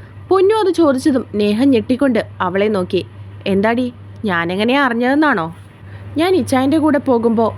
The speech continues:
നീ ഉണർന്ന് എന്നെ കണ്ടില്ലെന്നും പറഞ്ഞ് ബഹളം വെച്ചാലോ എന്ന് കരുതി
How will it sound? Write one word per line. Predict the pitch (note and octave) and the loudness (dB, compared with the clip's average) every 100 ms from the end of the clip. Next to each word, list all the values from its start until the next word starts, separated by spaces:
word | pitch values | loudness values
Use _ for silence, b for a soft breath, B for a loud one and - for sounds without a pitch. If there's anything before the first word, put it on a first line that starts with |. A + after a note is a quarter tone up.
| - | -4
നീ | G3+ F#3 A3+ | 0 2 2
ഉണർന്ന് | C4+ B3+ B3+ | 2 2 0
എന്നെ | A#3 G3+ | 0 0
കണ്ടില്ലെന്നും | B3 A#3+ G#3+ A#3 B3+ C4+ | 0 0 0 0 2 2
പറഞ്ഞ് | B3+ B3 A#3+ - | 0 -2 -6 -4
ബഹളം | G3 F3+ F#3 A#3+ | -2 0 0 0
വെച്ചാലോ | B3 C4 B3+ | -2 0 0
എന്ന് | B3+ C4 | 0 -2
കരുതി | A#3+ G#3+ A3+ | -2 0 -2